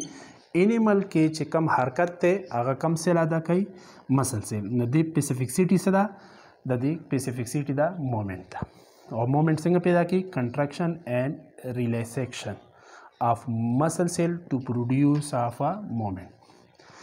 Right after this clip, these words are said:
دا خو شو مسل سیل. سیکنډ یو سیل والو نرف سیل. نرف سیل چې دی، دا څه کار کوي؟ زموږ په جسم کې دننه، زموږ جسم نه بهر څومره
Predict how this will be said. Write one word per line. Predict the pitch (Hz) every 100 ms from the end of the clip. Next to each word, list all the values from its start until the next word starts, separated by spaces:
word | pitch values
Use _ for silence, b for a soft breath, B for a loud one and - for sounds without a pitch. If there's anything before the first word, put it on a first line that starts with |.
| B B -
دا | 147
خو | 151 151
شو | 156 139 127
مسل | 123 - 98 -
سیل. | 98 - - - -
سیکنډ | 226 240 208
یو | 185 180
سیل | 190
والو | 185 175 170 175 180 B B B B -
نرف | 139 147 156 -
سیل. | - 104 90 - - - _ - - - - 60 58 _ _ 60 60 60 _ - B B B B B 160 170
نرف | 240 247
سیل | 262 254
چې | - 170
دی، | 165 170 - B B B B 151
دا | 170 190
څه | 190 180
کار | 175 175 170
کوي؟ | 170 170 B B B -
زموږ | 139 175 170
په | 156 156
جسم | 156 165 156
کې | 143 127
دننه، | 120 123 147 185 185 175
زموږ | 143 147 143
جسم | 143 139 135
نه | 120 101 101
بهر | - 143 139 107 - B B B - -
څومره | - 233 220